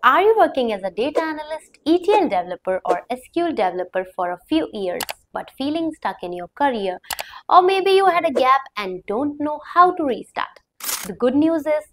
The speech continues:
here. Yes, the future is cloud E T L with Snowflake is one of the most in demand skill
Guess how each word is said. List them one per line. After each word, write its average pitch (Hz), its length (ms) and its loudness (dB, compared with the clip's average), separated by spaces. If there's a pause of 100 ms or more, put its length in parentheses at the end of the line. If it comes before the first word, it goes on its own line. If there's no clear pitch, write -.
(180)
here. - 280 0 (480)
Yes, - 180 -6 (340)
the 196 60 -6
future 311 540 -2
is - 160 2 (160)
cloud 277 420 0
E 247 160 -6
T 208 180 -6
L 196 100 -4
with 185 300 -8
Snowflake 285 720 -4
is - 160 -6 (240)
one 254 140 -2
of 254 200 -10
the 202 100 -2 (200)
most 302 260 -2
in 320 140 0
demand 190 480 -6
skill 214 300 -4